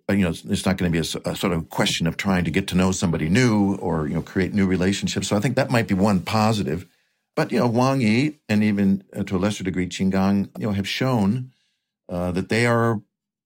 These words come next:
gonna be a part of this more assertive and contested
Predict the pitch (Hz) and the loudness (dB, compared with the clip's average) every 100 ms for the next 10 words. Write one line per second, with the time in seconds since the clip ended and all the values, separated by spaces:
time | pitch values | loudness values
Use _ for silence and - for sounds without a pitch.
0 | - 107 120 120 123 - 165 220 - - | -2 2 2 2 2 0 -2 0 -2 -4
1 | 95 80 98 95 98 95 98 95 92 - | -6 -2 -2 0 2 4 4 2 0 -6
2 | - - 123 107 120 143 - _ _ _ | -6 -2 0 2 0 -4 -12 _ _ _
3 | _ 104 98 95 95 95 - - 107 104 | _ 0 2 4 2 0 -8 -6 -2 0
4 | 127 131 113 90 | 0 0 -2 -2